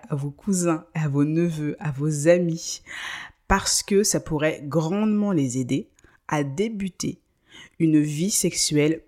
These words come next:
plus sereine. Une vie sexuelle qui ne sera pas marquée du sceau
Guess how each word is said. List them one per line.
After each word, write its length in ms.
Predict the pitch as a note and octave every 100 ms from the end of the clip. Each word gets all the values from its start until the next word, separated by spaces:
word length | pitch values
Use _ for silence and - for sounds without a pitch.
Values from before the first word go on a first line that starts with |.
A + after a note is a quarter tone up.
| -
plus 400 | - E3+ F3 -
sereine. 760 | - - - E3 C3 B2 A2+ - _ _ -
Une 220 | E3+ D#3+
vie 120 | D#3+ G#3+
sexuelle 560 | A3+ G#3 - E3 F3
qui 140 | - D3+
ne 60 |
sera 200 | - C3+
pas 180 | - E3
marquée 520 | D#3+ C#3+ - D#3+ E3+ - _ C#3+
du 220 | C3 B2+
sceau 440 | - - D3+ D#3+